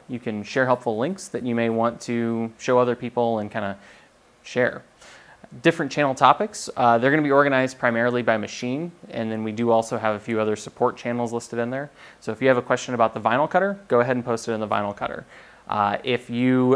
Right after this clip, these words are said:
have a finished project that you really wanna show off, you're really proud of, share it in there. Again, the layout that you see over here, on the left-hand side are all those different channels we just talked about,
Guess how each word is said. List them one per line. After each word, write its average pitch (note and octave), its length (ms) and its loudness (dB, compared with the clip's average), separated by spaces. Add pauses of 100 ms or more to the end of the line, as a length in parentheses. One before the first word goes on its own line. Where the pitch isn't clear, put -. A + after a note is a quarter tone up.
have A2+ 220 0
a G#2+ 40 -6
finished A#2 300 -6
project A#2 360 2
that A2+ 100 -6
you A#2+ 80 -6
really B2 160 0
wanna B2 180 -2
show A#2 220 0
off, A#2 180 4
you're A#2 100 -8
really A#2+ 160 -2
proud B2 240 4
of, D#3 160 2 (440)
share A#2 240 2
it A#2+ 80 -2
in A#2 60 -4
there. C#3 260 -4 (1500)
Again, A#2 440 0
the A#2+ 100 0
layout B2+ 300 8
that C#3 100 -4
you C#3 60 -4
see D3 180 0
over D3 160 2
here, E3+ 200 -4 (200)
on A#2 100 -4
the A2 60 0
left-hand C#3 400 2
side C3 180 6
are A2+ 120 6
all A#2 120 6
those B2+ 160 2
different B2 280 -6
channels C#3 340 -4
we C#3+ 80 -6
just C#3+ 180 -4
talked C#3+ 220 0
about, D#3 260 -2